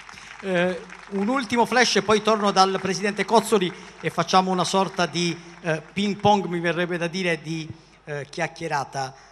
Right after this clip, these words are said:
Eh, a proposito del tendine d'Achille, ci arriviamo poi anche a quell'Olimpiade saltata. Io ho pensato tantissimo,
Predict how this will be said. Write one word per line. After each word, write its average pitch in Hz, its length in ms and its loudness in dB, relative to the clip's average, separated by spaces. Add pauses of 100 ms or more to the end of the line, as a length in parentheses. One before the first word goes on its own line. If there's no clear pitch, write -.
(200)
Eh, 156 440 -6 (240)
a 180 100 -6
proposito 196 400 -6
del 165 120 -4
tendine 170 340 -6
d'Achille, 156 460 -10
ci - 120 -2
arriviamo 170 500 0
poi 151 240 -4
anche 156 240 -4
a 135 60 -10
quell'Olimpiade 151 600 -6
saltata. 139 460 -10 (560)
Io 233 180 -2
ho 180 280 -4
pensato 170 840 -2
tantissimo, 156 1000 -6